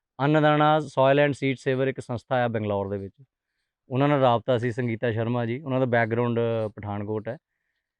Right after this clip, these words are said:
ਸੋ ਪਹਿਲਾਂ ਵੀ ਉਹਨਾਂ ਦੇ, ਕਿਉਂਕਿ ਟ੍ਰੇਨਿੰਗ ਦਿੰਦੇ ਆ, ਤੇ ਅੱਜ ਤੁਸੀਂ ਵੀ ਦੇਖ ਲਓਗੇ ਕਿੰਨਾ ਅਰੇਂਜਮੈਂਟ ਸਾਰਾ ਕਰਨਾ ਪੈਂਦਾ।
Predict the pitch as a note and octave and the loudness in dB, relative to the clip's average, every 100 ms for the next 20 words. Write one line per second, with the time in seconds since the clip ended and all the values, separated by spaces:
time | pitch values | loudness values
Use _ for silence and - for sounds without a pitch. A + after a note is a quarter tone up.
0 | _ _ _ - G#2+ B2 C#3+ D#3 D3 D#3 | _ _ _ -14 -2 2 4 4 4 2
1 | D3 C#3+ D3 C#3 C3+ D3 C#3+ C#3 C#3+ C#3+ | 2 0 0 2 2 2 2 4 4 4
2 | C#3 C3+ C3 B2+ A#2+ A2+ A2 - A#2 A#2+ | 4 2 2 2 0 -4 -6 -8 -6 -2
3 | A#2 B2+ B2+ B2+ B2+ B2+ B2 B2 A#2+ A#2+ | 0 0 2 0 0 -2 -2 -4 -4 -2
4 | B2 A2+ A2+ A2+ A2+ A2 A#2 A#2+ A2 G#2+ | -4 -4 -4 -4 -4 -2 -2 -2 -2 -4
5 | G#2+ G#2+ A#2 | -6 -6 -8